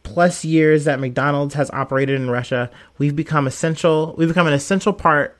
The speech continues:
of the eight hundred fifty communities, uh, in which we operate. At the same time, our values mean we cannot ignore the needless human suffering unfolding in Ukraine.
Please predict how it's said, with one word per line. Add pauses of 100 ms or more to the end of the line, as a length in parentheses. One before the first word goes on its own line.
of
the
eight
hundred
fifty
communities, (760)
uh,
in
which
we
operate. (480)
At
the
same
time,
our
values (300)
mean
we
cannot (100)
ignore
the
needless
human
suffering
unfolding
in
Ukraine.